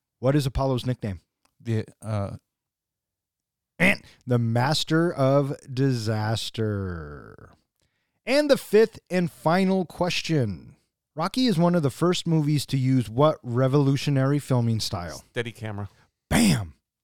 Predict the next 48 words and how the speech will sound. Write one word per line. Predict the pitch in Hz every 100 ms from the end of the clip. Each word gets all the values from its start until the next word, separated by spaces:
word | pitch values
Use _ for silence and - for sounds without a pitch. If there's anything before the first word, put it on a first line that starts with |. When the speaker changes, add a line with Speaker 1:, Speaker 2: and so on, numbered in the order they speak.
| -
Speaker 1:
Coming | - 117 131
in. | 123 98 76
Speaker 2:
Yeah, | 151 135 143
it | 110 123
was | 120 113
invented | 113 117 127 120
for | 117
this | 110 107 110
movie. | 120 120 98 - _ -
Speaker 1:
Uh, | 147 147
it | 151
was | 147 135 - _ _ _
not | 151 151 120
for | 151 131
this | 120 151 -
particular, | 143 139 123 127
this | 127 160
was | 165
the | 135
third | - 143 123
movie | 127 123
it | 101
was | 107
used | 110 120 143
in, | 143 - _ _ -
'cause | 123 131
I |
looked | 127 131 -
it | 127
up. | 131 -
I | 147 190
had | 175 151 147
always | 139 127 110
thought | - 160 131 - _ _ _ _ _
that | 120 110
Rocky | 123 120 120
was | 110 104
the |
first | - 127 113 -
movie, | 123 135 151 - _
but | 110
it | 107
wasn't. | 110 101 95
It |
was | 92
Bound | 90 90 117 131 131
of | 107 87
Glory | 107 104 107 95